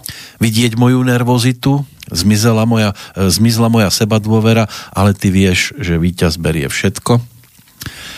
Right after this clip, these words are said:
To sú slová, ktoré nám celkom aj idú do nôty teraz. Aj tá česká verzia, ktorú poznáme pod názvom A ty se ptáš, co ja, kde to tiež je o tom stretnutí po roku zhruba.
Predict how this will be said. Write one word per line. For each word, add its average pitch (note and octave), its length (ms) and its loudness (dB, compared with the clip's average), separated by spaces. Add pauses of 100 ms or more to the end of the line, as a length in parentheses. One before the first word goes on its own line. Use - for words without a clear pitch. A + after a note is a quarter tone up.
(240)
To - 80 -4
sú A#2 160 0
slová, G#2+ 320 2
ktoré G#2 320 2
nám F#2+ 240 2
celkom G2+ 320 2
aj F2 200 2
idú G2+ 280 2
do G2+ 160 2
nôty A2 400 2
teraz. C3+ 560 0 (360)
Aj C#3+ 100 0
tá D3 160 0
česká - 320 -2
verzia, B2 320 2
ktorú G2 480 -2
poznáme G#2 480 0
pod G2 240 -4
názvom F#2+ 340 2
A F#2 60 2
ty F#2+ 160 -4
se - 100 -4
ptáš, G2 440 0
co - 100 -2
ja, F#2+ 160 2
kde F#2 160 -4
to - 160 -10
tiež F#2 220 0
je F2+ 100 2
o F2 80 0
tom F2 160 -6
stretnutí F2+ 540 -2
po F2 180 2
roku E2 240 -2
zhruba. F2 400 2